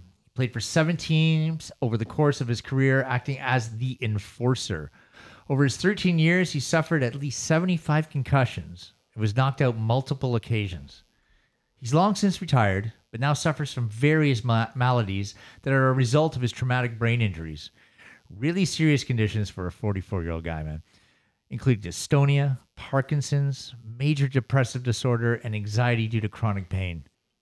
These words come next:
He's the executive director of Medicinal My Way, a nonprofit organization on a mission to help facilitate education and access to medical cannabis.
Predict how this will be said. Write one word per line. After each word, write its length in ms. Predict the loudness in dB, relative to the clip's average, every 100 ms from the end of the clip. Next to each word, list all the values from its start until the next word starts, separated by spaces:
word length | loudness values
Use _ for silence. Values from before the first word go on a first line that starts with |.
| _
He's 140 | -2
the 120 | 0
executive 540 | 0 0 0 2 -2 4
director 420 | 4 4 4 2
of 80 | 2
Medicinal 460 | 2 2 4 2
My 280 | 4 4 4
Way, 500 | 4 2 2 -2 -6 _ _
a 80 | -2
nonprofit 680 | 2 2 2 0 0 2
organization 800 | 2 2 2 0 2 2 2 0
on 120 | 0
a 40 | 2
mission 300 | 0 0 0
to 80 | 4
help 260 | 4 2
facilitate 560 | -4 0 2 4 4 4
education 600 | 2 0 2 2 2 -2
and 100 | -2
access 460 | -2 0 2 2 2
to 60 |
medical 340 | 2 0 -2 -4
cannabis. 680 | 0 0 0 -4 -8 -12